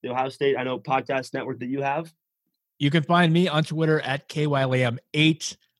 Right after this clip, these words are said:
Speaker 2: I am on Twitter as Locked On Buckeye. That's singular, not Buckeyes. And of course, you can follow,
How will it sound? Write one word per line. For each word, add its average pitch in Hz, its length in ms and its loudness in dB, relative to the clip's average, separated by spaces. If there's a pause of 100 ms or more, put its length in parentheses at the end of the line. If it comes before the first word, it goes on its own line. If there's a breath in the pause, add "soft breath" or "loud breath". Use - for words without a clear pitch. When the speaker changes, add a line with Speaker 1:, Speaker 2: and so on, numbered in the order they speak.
(100)
Speaker 2:
I 131 100 4
am 139 220 4
on 127 520 0
Twitter 143 340 2
as 123 340 -2
Locked 139 360 2
On 131 240 2
Buckeye. 131 560 0 (100)
That's 123 180 -2
singular, 139 520 0
not 127 180 -4
Buckeyes. 123 680 0 (140)
And 120 460 0
of 127 140 -10
course, 123 220 -2
you 127 60 -4
can 120 160 -2
follow, 127 320 2